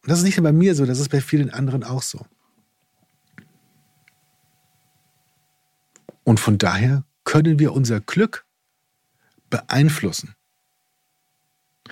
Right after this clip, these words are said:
Du selbst kannst dein Glück beeinflussen, wie viel, nein, nicht das Glück, aber das Glücklichsein. Wie glücklich willst du sein? Was willst du selbst dafür tun, dass du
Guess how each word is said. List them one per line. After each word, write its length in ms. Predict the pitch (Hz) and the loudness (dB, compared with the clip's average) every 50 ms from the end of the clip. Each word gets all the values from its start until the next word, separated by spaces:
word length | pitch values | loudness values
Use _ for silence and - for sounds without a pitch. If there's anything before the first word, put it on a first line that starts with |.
| - - _ - | -20 -20 _ 0
Du 180 | 120 196 247 233 | 2 2 2 4
selbst 540 | 143 123 120 113 101 - - - - - _ - | 2 2 2 2 0 -4 -8 -14 -16 -20 _ -8
kannst 340 | - 123 117 - - - - | -6 -6 -4 -6 -8 -8 -6
dein 240 | 123 135 185 226 220 | -4 -2 -2 -2 -2
Glück 280 | - - 151 151 - | -2 -2 -4 -4 -4
beeinflussen, 760 | - - - 110 127 151 151 - 120 107 - 123 147 175 - _ _ _ _ _ _ _ - | -8 -8 -6 -4 -4 -4 -4 -4 -6 -6 -4 -4 -6 -6 -6 _ _ _ _ _ _ _ 2
wie 120 | 147 165 | 2 2
viel, 300 | - - 165 170 147 151 - | 2 4 2 2 2 0 -4
nein, 260 | 113 110 110 101 95 | -4 -2 -2 -2 0
nicht 200 | 117 156 156 - | -2 -2 -2 -2
das 120 | 147 - | -8 -8
Glück, 240 | - - 196 185 - | -6 -6 -6 -6 -4
aber 120 | - - 110 | -6 -6 -6
das 160 | 117 - - | -6 -6 -6
Glücklichsein. 600 | - 185 226 - - 113 104 - 95 85 - - _ - - - - - - - - - | -4 -4 -4 -4 -4 -8 -8 -6 -8 -10 -10 -10 _ -20 -20 -20 -20 -20 -20 -20 -12 -2
Wie 120 | - 165 165 | 0 0 0
glücklich 520 | - - 165 170 165 - 151 151 - - | 2 0 0 0 0 -2 -4 -4 0 0
willst 220 | 139 135 127 - - | 0 0 0 -2 -4
du 40 | 131 | -2
sein? 340 | 127 135 123 107 87 82 - _ _ _ _ _ _ _ _ _ _ _ _ _ _ _ - | 0 0 0 0 -2 -4 -10 _ _ _ _ _ _ _ _ _ _ _ _ _ _ _ 0
Was 300 | 131 165 180 - - - | 0 0 0 0 2 2
willst 220 | 151 135 - - | 2 2 2 -2
du 60 | - | -2
selbst 380 | 120 107 127 165 196 190 - - | -2 2 2 2 0 0 -4 -6
dafür 300 | 127 117 - - 110 107 | -6 -6 -6 -8 -10 -10
tun, 420 | - - - 165 131 147 208 196 - _ _ _ _ _ _ _ _ _ _ _ _ _ _ _ _ _ _ _ _ _ _ _ _ _ _ _ _ _ - _ _ _ _ _ _ _ | -8 -2 0 0 2 0 0 -4 -6 _ _ _ _ _ _ _ _ _ _ _ _ _ _ _ _ _ _ _ _ _ _ _ _ _ _ _ _ _ -20 _ _ _ _ _ _ _
dass 200 | - 120 120 - | -2 -2 -2 -2
du 280 | - - 135 135 139 131 | 0 2 2 2 2 0